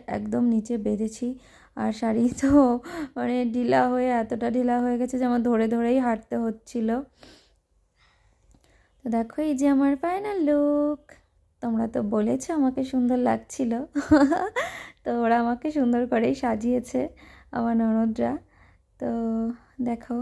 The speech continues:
এখন শুধু কোমর বন্ধনীটা বাঁধা বাকি আছে। আর তো দেখো, এই যে ঘরটাকে সাজানো হচ্ছে। আর কুট্টি করা ঘরে না সাজানো মানে খুবই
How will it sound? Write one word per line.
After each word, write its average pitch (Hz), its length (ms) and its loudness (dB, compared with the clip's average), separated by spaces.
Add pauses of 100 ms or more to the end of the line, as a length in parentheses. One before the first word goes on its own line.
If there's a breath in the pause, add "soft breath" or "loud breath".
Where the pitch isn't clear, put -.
(400 loud breath)
এখন 233 320 -6
শুধু 247 260 -4
কোমর 233 360 0
বন্ধনীটা 233 540 0
বাঁধা 240 320 -2
বাকি 226 340 -6
আছে। 233 280 -8 (960 loud breath)
আর 214 420 -2 (3250 soft breath)
তো 262 160 -8
দেখো, 247 260 -2
এই 269 120 2
যে 254 160 0
ঘরটাকে 226 480 -2
সাজানো 233 480 0
হচ্ছে। 247 460 -2 (560 soft breath)
আর 226 320 2
কুট্টি 247 380 -6
করা 269 280 2
ঘরে 240 340 2
না 285 140 4 (440)
সাজানো 226 520 -2
মানে 233 260 0
খুবই 240 320 -4